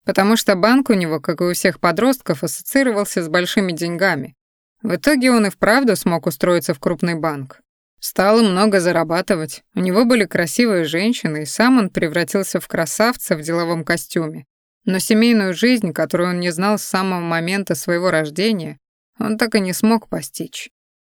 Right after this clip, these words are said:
Два брака и оба провальные. Поняв, что косвенные вопросы себя исчерпали, я решила перейти к основным.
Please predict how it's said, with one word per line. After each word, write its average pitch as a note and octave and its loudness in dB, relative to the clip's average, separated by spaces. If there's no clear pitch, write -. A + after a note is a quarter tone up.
Два F3+ 0
брака B3 -2
и D#3+ -2
оба E3+ -2
провальные. D3 -8
Поняв, A3 2
что - -2
косвенные G3 0
вопросы F#3 0
себя F3 0
исчерпали, F3+ -2
я A3+ 2
решила B3 2
перейти F#3+ 0
к - -12
основным. D#3 -4